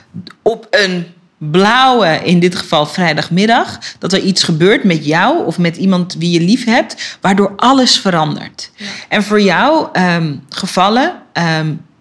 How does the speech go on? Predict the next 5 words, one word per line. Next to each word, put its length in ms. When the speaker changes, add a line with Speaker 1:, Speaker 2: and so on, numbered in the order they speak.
Speaker 1:
dubbele 340
schouderbreuk, 720
schouderprothese. 880
Speaker 2:
Mm. 100
Speaker 1:
Wat 500